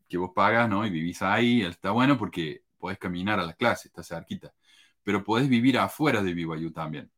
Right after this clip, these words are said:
en una casa rentada, por ejemplo. Pero la B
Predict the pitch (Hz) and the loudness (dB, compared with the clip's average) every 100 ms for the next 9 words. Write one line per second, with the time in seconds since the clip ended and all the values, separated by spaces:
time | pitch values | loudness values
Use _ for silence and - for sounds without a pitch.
0 | _ 85 92 101 - 104 120 95 82 87 | _ -4 0 0 0 -2 0 -2 -4 -2
1 | 92 80 67 69 - - _ _ _ _ | -4 -4 -8 -18 -20 -20 _ _ _ _
2 | _ _ _ _ _ _ - _ 117 120 | _ _ _ _ _ _ -20 _ 4 6
3 | 123 | 6